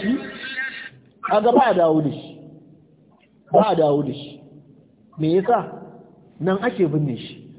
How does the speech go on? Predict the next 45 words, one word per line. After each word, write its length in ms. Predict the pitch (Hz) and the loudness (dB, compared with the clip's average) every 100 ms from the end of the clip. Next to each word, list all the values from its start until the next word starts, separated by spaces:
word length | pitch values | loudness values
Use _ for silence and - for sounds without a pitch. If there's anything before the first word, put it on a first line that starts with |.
| - | -4
To, 60 | 170 | -2
haka 280 | 208 226 185 | 0 0 0
duk 300 | 214 - - | -2 -4 -4
inda 160 | 302 208 | 2 4
ya 120 | 180 | 4
mutu 280 | 190 - - - - - - - - | 4 -2 -8 -10 -16 -20 -20 -6 -4
a 60 | 156 | 0
doron 280 | 160 165 | 0 0
ƙasa, 340 | 165 156 - - - | -2 -2 0 0 0
a 40 | |
nan 160 | 151 160 - | -4 -4 -6
ake 180 | - 143 175 | -4 -4 -2
binne 280 | 190 165 | 0 -2
shi, 260 | 151 190 220 - - - | -4 -8 -10 -12 -16 -4
a 60 | 143 | -2
nan 160 | 175 185 | 0 0
shari'a 380 | 160 175 165 143 | 0 2 0 -2
ta 80 | 156 | -2
ce 440 | 180 170 - - - | 0 0 -2 -6 -2
a 60 | 135 | 0
binne 300 | 160 160 143 | 0 0 -2
shi. 280 | - 143 131 - - - | -4 -10 -12 -16 -8 0
Ba 180 | 143 | 2
wai 160 | 160 185 | 4 2
ka 120 | - | 0
ce 380 | 165 208 185 - - - - 165 | -2 -2 -2 -4 -16 -20 -8 0
sai 160 | 160 | 0
ka 280 | 156 160 156 147 | 0 0 0 0
jigilarsa 580 | 170 165 175 - - 151 | -4 -2 -2 -2 -4 -6
ka 200 | 151 147 156 | -4 -6 -4
ɗauko 380 | 143 - 190 185 | -6 -6 -6 -6
shi 120 | 156 | -6
ka 180 | 143 131 | -4 -2
dawo 160 | 143 | -2
da 80 | 123 | -4
shi 120 | - 117 | -10 -14
gida 220 | 113 110 104 | -12 -10 -8
ba. 140 | 95 - - - | -12 -14 -14 -4
Wannan 220 | 160 151 | -2 -2
ya 100 | 147 | -2
saɓa 360 | 151 160 139 131 | 0 0 0 -2
wa 80 | 120 | -2
shari'a. 400 | 127 143 - 123 - - - _ | -6 -8 -10 -12 -18 -20 -20 _
Sai 120 | 156 160 | -2 2
dai 140 | 185 | 2